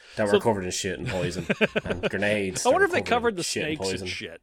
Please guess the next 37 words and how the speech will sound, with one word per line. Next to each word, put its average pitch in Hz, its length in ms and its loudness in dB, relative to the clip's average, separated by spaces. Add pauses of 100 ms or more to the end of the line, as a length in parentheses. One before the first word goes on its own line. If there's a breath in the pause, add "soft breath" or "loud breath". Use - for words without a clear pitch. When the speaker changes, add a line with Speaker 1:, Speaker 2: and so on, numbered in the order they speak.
(100)
Speaker 2:
<laughs> - 140 -12
Just, 147 240 -4
just - 280 2
the 147 120 -6
Speaker 1:
That 104 100 2
wouldn't 127 220 2
surprise 95 560 -2
me. 85 180 -4
Like, 90 220 -4
they 95 140 -2
literally 101 280 -4
left 95 200 -4
the 87 160 -10
snakes 82 380 -6
living 85 320 -6
in 76 120 -10
a 76 60 -12
bag 85 340 -8
of 73 80 -14
shit. - 380 -12 (680 loud breath)
That's - 140 -20
pretty 87 180 -12
what - 140 -12
it - 60 -10
was. 80 220 -12 (140)
Speaker 2:
<laughs> 202 640 -14
So, 185 460 2 (920)
uh, 151 400 0 (520)
whatever 233 300 8
it 175 60 4
was, 139 160 0
it 139 40 -2
had 139 120 -2
spikes - 360 -4
attached, - 280 -20
you 104 60 -16
know. - 60 -20